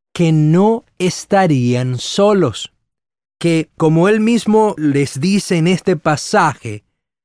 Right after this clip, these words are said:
no estarían huérfanos, que él no los abandonaría. Es por eso que les promete un paracleto, el Espíritu de verdad, que los defenderá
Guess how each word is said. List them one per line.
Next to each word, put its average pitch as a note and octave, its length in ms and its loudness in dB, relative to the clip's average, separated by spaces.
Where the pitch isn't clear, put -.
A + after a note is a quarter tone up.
no G3 320 4
estarían G3+ 840 0
huérfanos, E3+ 1120 0
que G#3+ 420 2
él C4 200 -2
no F#3 400 4
los A#3 300 0
abandonaría. F#3+ 1600 2
Es C3 100 -10
por - 220 0
eso F#3+ 300 0
que F#3 120 0
les D#3 220 0
promete F3+ 640 0
un F#3 340 2
paracleto, G3+ 840 0
el D#3+ 160 2
Espíritu B3+ 880 0
de B2+ 140 0
verdad, C3 500 0
que G3+ 120 2
los G3+ 300 0
defenderá G3+ 1120 2